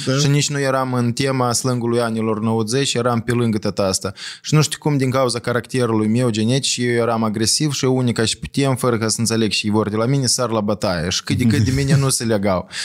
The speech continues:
Speaker 2: Dar de restul se legau tare și nu știu cum în mine s-a trezit duhul ăsta de dreptate socială. Eu vreiem să nu se lege de dâns și pentru că singur trecem prin asta.
Speaker 1: Aha.
Speaker 2: Așa că de la școală s-a dezvoltat,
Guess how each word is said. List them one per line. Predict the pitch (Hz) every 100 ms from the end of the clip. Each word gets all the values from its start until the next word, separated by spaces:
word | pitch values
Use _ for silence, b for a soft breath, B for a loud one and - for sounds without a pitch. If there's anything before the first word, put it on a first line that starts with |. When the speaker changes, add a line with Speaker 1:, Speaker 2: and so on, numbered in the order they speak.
| B
Speaker 2:
Dar | 110 117
de | 123
restul | 135 - 156
se | -
legau | 139 139 131
tare | 127 156 160
și | 139 147
nu | 147
știu | - -
cum | 139
în | 131
mine | 135 139
s-a | 123 123
trezit | 120 120 123 123
duhul | 110 123 120 123 123
ăsta | - 113
de | 113
dreptate | 110 117 - 117 -
socială. | 113 - 113 101 95
Eu | 113
vreiem | 107 117 120 131 123 B B
să | - 127
nu | 139
se | 139 135
lege | 123 113 101 98
de | 98
dâns | 101 127
și | 127 -
pentru | 117 -
că | -
singur | 131 120
trecem | 101 107 - 113
prin | 101 104 101
asta. | 90 - -
Speaker 1:
Aha. | 107 107
Speaker 2:
Așa | 120 131
că | 131
de | 127
la | 131
școală | 123 - 147 139
s-a | 123 123
dezvoltat, | 117 113 117 110 127 113 110